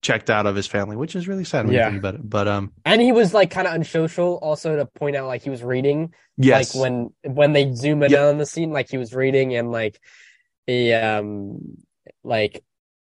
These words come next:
Speaker 2: she brought up the story with Dash, like, he was
Speaker 1: Mm-hmm.
Speaker 2: reading something, like, on his, I don't know, a book or something. I don't even know what it was, but he was reading and being unsocial,
Speaker 1: He was reading
Speaker 2: I
Speaker 1: the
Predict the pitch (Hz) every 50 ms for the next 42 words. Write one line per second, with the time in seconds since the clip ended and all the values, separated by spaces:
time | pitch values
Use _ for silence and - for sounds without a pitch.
0 | _ _ _ _ _ _ - - - - 156 147 139 135 135 131 131 120 135 123
1 | - 143 139 135 131 131 131 123 123 - _ - - 135 123 120 120 117 107 -
2 | - - 127 120 113 107 107 107 101 - - 123 113 110 101 98 - - 113 104
3 | - 117 113 107 101 131 113 107 107 107 104 101 98 - - 104 101 101 - 104
4 | 101 101 98 101 113 98 98 98 101 110 101 101 98 95 - - - - - 107
5 | 101 101 95 98 98 95 95 101 104 98 - - 95 - - 107 104 101 101 101
6 | 98 98 104 110 113 113 113 - - - - - - - - - - - 104 101
7 | 98 110 110 104 98 - 117 107 101 95 98 101 98 92 _ _ - 113 110 110
8 | 104 98 95 95 - - 113 143 139 120 127 131 127 120 117 107